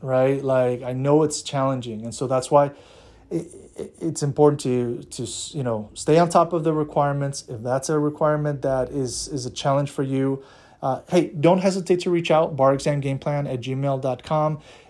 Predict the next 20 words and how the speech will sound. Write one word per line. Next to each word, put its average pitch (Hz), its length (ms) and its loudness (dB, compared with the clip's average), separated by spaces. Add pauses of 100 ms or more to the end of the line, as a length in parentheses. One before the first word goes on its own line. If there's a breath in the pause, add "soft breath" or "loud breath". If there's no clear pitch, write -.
(140)
And 131 480 0
I'm 123 160 -8
happy 143 380 2
to 139 120 -6
give 127 200 -2
you 127 80 -2
some - 240 -6
insights, 143 500 -2
some 123 160 -8
tips. 151 460 2 (360 loud breath)
Uh, 131 340 2
everybody's 175 460 6
different, 151 520 4
and 139 140 -4
everybody 147 320 2
has 143 300 4
their 131 300 0
own, 156 580 2 (160)
uh, 131 300 -2
particular 139 1000 2